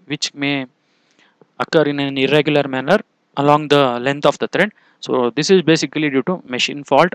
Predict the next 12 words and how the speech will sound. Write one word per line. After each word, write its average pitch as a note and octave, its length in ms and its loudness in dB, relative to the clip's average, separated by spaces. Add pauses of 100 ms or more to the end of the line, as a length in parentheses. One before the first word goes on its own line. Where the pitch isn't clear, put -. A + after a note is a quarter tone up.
non-uniformity C#3 840 0
in C3+ 120 -8
material, C#3+ 480 -2 (160)
cutting D3 300 -2
action C#3 300 -4
is C3 140 -8
not C#3 280 0
correct, - 300 -4
and D#3+ 280 -8 (520)
various B2+ 420 -2 (320)
machining B2 480 -2 (320)
disturbances. - 760 -6